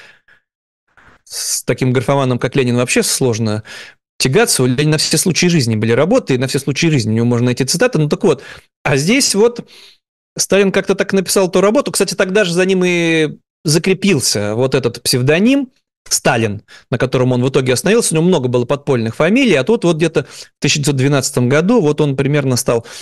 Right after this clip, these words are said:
все время представляться именно как, э, Сталин. Арестовали его, потому что, да, в тысяча девятьсот тринадцатом. И там вот, казалось бы, почему он стал для всех этих большевиков каким-то специалистом, он же впоследствии возглавил, да, вот этот наркомат по национальным вопросам, чуть что к нему,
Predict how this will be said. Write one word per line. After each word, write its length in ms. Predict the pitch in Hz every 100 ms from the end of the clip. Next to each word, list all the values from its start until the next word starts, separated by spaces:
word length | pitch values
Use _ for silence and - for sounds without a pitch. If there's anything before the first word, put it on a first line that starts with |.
| -
все 140 | - 131
время 120 | 107
представляться 600 | 123 - 123 120 110 123
именно 300 | 117 113 113 - - - _
как, 260 | - 120 -
э, 340 | 131 123 131
Сталин. 500 | 135 - 262 240 139 110
Арестовали 400 | - 117 - 131
его, 80 | 123
потому 160 | - 120
что, 120 | -
да, 140 | 127
в 80 | 104
тысяча 200 | - -
девятьсот 160 | 131 -
тринадцатом. 540 | 135 131 110 - 113 - - - - - - - _
И 80 | 135
там 360 | 131 254 277 240
вот, 240 | 247 240
казалось 580 | - 208 190 202 156 123
бы, 340 | 123 120 107
почему 360 | - 127 180 240
он 180 | 254 226
стал 300 | - 220 196
для 180 | 185
всех 220 | 180 208 185
этих 240 | 170 147
большевиков 640 | 151 147 165 156 185 185 -
каким-то 340 | 151 156 147
специалистом, 720 | - 143 - 151 240 - 139
он 80 | 139
же 80 | 131
впоследствии 640 | 151 139 165 151 - 127
возглавил, 640 | 120 127 151 214 240 151
да, 220 | 123 156 160
вот 220 | 120 -
этот 220 | 113 110
наркомат 520 | 117 - 117 214 240
по 60 | 175
национальным 520 | 156 160 160 143 139
вопросам, 420 | 139 139 143 127
чуть 140 | 117 -
что 160 | 143
к 80 | 135
нему, 240 | 135 123